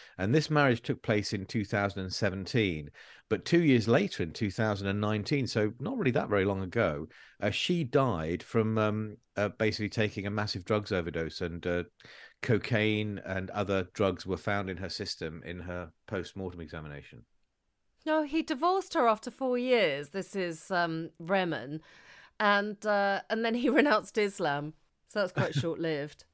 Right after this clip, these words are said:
Speaker 2: Faith.
Speaker 1: <laughs> So is, so is he a Muslim now? Uh, 'cause Levi Belfield, uh, became a Muslim in prison, didn't he?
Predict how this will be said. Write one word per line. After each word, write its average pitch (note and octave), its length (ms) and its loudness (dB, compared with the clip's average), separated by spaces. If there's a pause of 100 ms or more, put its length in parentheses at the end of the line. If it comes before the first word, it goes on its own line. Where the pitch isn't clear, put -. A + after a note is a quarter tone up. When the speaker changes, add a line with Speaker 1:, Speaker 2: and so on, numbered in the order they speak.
(340)
Speaker 2:
Faith. E3 520 -4 (360)
Speaker 1:
<laughs> A#2+ 60 0 (960)
So E3+ 140 4
is, E3 260 4
so E3+ 80 4
is D#3 180 6
he G3 180 4
a F#3+ 60 4
Muslim F3+ 360 0
now? F3+ 400 -4 (580)
Uh, E2 180 -6
'cause C3+ 180 0
Levi F3 260 4
Belfield, A#2 640 0 (380)
uh, F#2+ 240 2
became F2+ 360 -6
a F2 60 -6
Muslim E2 300 -8
in D#2 100 -12
prison, E2 260 -14
didn't A2+ 220 -12
he? D#2 220 -12